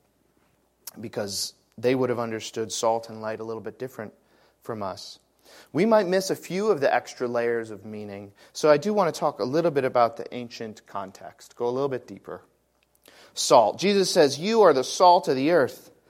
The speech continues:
but if salt loses its saltiness, how can it be made salty again?"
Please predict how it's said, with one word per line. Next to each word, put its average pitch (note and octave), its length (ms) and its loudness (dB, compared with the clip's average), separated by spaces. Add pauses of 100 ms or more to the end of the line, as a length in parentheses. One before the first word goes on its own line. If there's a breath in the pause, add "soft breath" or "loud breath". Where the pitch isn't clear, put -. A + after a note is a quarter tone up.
(380 soft breath)
but C3+ 100 0
if C3+ 120 0
salt F3 400 6
loses D3 360 -2
its B2+ 160 -6
saltiness, B2+ 680 -4
how C3+ 220 4
can C3+ 200 -10
it B2 100 -14
be A#2+ 100 -12
made A2+ 240 -12
salty A2+ 420 -8
again?" G#1 320 -16